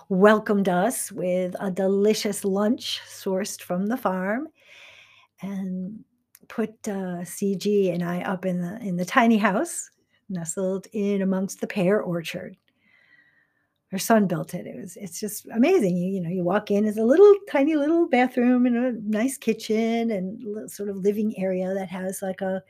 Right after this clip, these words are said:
bookshelf, and then there's a loft with a, you know, a bed area and another room with another bed and another loft. So it just,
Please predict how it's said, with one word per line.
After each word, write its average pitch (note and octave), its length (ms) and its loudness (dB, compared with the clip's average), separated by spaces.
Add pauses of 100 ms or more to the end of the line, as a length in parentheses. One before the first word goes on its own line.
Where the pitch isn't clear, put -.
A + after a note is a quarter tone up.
(520)
bookshelf, G3 640 -2
and G3 120 -2
then F#3 140 -2
there's F#3+ 160 -4
a F#3+ 280 -2
loft F#3+ 640 -2
with G3 160 -4
a, F#3+ 260 -4 (360)
you G3 100 -10
know, F3+ 300 -10
a G3+ 60 -6
bed F#3+ 440 0
area F#3 440 0
and F#3 140 0
another F#3 360 4
room G3 420 4 (400)
with F3 80 -10
another F#3+ 340 0
bed F#3 420 0
and F#3 120 2
another F#3+ 380 2
loft. F3 440 -2
So F#3+ 220 -4
it G3 140 -6
just, - 300 -8